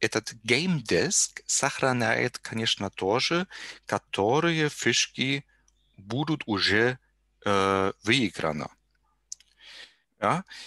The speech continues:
Это важно, потому что каждый раз, если я, участник, если я добавляю новую фишку, да, эта новая фишка должна снова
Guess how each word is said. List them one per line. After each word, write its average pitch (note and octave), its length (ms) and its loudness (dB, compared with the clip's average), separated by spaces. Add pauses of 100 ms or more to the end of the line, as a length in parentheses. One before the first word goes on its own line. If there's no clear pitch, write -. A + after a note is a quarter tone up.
(220)
Это G#2+ 220 0
важно, A#2 380 2
потому A#2 360 0
что - 220 -2
каждый C#3 560 0
раз, B2+ 400 2
если A2 340 0
я, A#2+ 480 2 (960)
участник, - 680 -4 (560)
если G#2+ 300 0
я G#2+ 220 2
добавляю F#2+ 880 0
новую A2 760 0
фишку, - 480 -4 (320)
да, B2 260 0 (840)
эта A#2 240 2
новая C#3 340 2
фишка - 600 0 (380)
должна G#2+ 800 2
снова D3 800 0